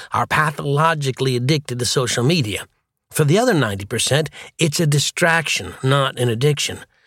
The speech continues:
And in fact, for those of us in that ninety percent thinking we're addicted is counterproductive. Instead, we can and should take simple steps to keep this distraction at bay, along with all the other distractions in our lives.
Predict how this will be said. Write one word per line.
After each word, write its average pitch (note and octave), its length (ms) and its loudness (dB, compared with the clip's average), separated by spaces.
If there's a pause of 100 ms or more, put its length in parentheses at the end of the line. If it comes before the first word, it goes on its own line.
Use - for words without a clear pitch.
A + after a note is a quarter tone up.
(200)
And C#3 140 4
in D#3 80 2
fact, D#3 400 0 (160)
for C3+ 160 0
those E3+ 300 4
of B2+ 80 0
us C3 180 2
in D3+ 160 2
that C3+ 220 0
ninety C#3+ 400 2
percent C#3 540 -2
thinking C#3 360 0
we're A#2+ 200 0
addicted D3 520 -2
is C#3 120 -2
counterproductive. D3+ 880 0 (580)
Instead, C#3+ 460 2
we D3 180 2
can E3 380 2
and D3 160 2
should D3+ 420 0
take A#2+ 220 -2
simple E3 380 -2
steps - 420 -2 (240)
to C3 100 0
keep - 340 -2
this D#3+ 180 2
distraction D3 640 0
at B2 140 -4
bay, C3 360 -2 (340)
along A#2+ 340 2
with A2+ 140 -2
all C3 160 2
the B2+ 140 2
other F3 160 0
distractions G#2 640 -2
in A2 80 0
our G2+ 140 0
lives. F2+ 440 -2